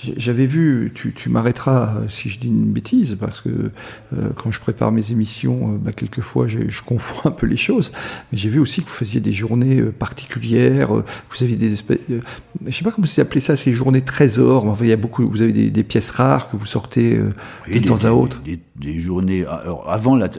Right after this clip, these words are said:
Speaker 2: avant la pandémie,
Speaker 1: Ouais.
Speaker 2: on, on, on avait des grandes ventes régulières, on appelait
Speaker 1: C'est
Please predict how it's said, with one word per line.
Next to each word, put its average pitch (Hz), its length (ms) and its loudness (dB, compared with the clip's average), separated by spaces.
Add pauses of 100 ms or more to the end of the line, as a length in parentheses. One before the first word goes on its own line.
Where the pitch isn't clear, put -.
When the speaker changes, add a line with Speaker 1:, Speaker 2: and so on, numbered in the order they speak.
Speaker 2:
avant 98 220 -2
la 113 100 0
pandémie, 104 640 2 (320)
Speaker 1:
Ouais. 117 220 0
Speaker 2:
on, 101 120 0
on, 87 360 0
on 87 160 -2
avait 92 180 -2
des 87 140 -4
grandes 101 320 2
ventes 95 320 -2
régulières, 85 560 -2
on 85 80 -2
appelait 82 80 -4 (120)
Speaker 1:
C'est - 0 -